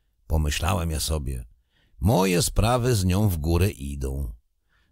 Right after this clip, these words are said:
Zrozumiałem, że zaczęła ona mną poważnie interesować się.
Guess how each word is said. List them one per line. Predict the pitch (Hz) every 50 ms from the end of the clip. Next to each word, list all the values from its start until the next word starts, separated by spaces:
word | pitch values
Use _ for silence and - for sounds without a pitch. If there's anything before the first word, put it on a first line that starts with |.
| _ -
Zrozumiałem, | 80 92 107 104 80 76 87 90 101 156 196 214 202 165 107 80 71 - - _ _ -
że | 78 82
zaczęła | 92 87 80 - - - 185 208 190 160 -
ona | - 87 98 113 139 127
mną | 117 101 90 90 95 107 120 120
poważnie | - 135 110 85 85 82 90 80 90 110 110
interesować | 120 123 101 160 165 170 143 - 87 78 71 67 69 71 -
się. | - - 65 58 53 52 50